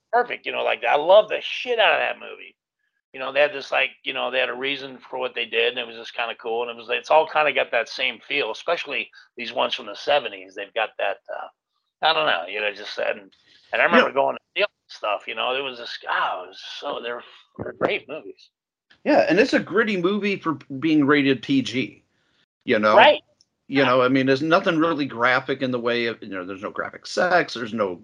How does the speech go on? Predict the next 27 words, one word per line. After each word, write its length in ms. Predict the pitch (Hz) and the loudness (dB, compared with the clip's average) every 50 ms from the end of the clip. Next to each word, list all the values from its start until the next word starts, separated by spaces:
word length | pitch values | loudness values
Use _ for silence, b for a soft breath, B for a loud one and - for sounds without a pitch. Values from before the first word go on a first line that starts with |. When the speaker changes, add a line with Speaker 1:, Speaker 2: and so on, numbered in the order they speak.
| - _ _ - | -20 _ _ -12
Speaker 2:
gr-, 180 | 110 120 120 - - B B B B B B B - | -6 -4 -4 -4 -6 B B B B B B B 0
not 200 | 123 143 147 120 | 2 4 4 4
a 40 | |
whole 160 | 104 135 123 120 | 2 0 0 2
lot 140 | 127 120 | 2 0
of 40 | 98 | 0
graphic 400 | - - 101 110 - 127 104 - | -2 -4 -4 -4 -4 -4 -8 -8
language. 560 | 98 95 92 107 135 135 127 147 147 135 131 | -8 -8 -4 -4 -2 -2 0 0 0 0 0
I 60 | 143 127 | -2 0
mean, 220 | 120 120 120 110 | 0 0 0 -2
a 60 | 107 | -4
few 420 | 104 - 120 123 127 120 - - - _ _ - | -2 -2 -2 -2 0 -2 -4 -10 -14 _ _ -14
swear 360 | - - - 123 131 127 127 127 | -12 -10 2 4 6 6 6 4
words 380 | 120 120 123 123 127 123 120 | 4 2 2 2 0 0 -4
and 220 | 120 120 117 113 104 | -2 -2 -2 0 0
expletives 580 | - 113 - - - 127 117 120 123 113 107 | -2 -4 -4 -2 0 0 2 2 2 0 0
here 180 | 127 123 120 120 | 0 2 2 2
along 280 | 117 117 120 120 120 117 | 2 2 2 0 2 0
the 60 | 117 | 2
way, 240 | 113 120 120 120 113 | 2 4 4 4 2
but, 220 | 101 110 101 B B B B B B B B | 0 -2 -4 B B B B B B B B
you 80 | 143 | 0
know, 220 | 131 131 120 - - - | 2 2 2 0 2 2
everything 460 | 151 160 170 143 135 160 151 143 131 | 2 2 2 0 0 -2 0 2 2
is 160 | 131 117 104 | 2 0 0
done 340 | 104 131 120 123 120 120 117 | 0 2 2 2 2 0 -2
more 640 | 113 113 117 117 117 117 117 113 110 104 101 - | -2 -2 -2 0 2 4 4 4 4 4 2 0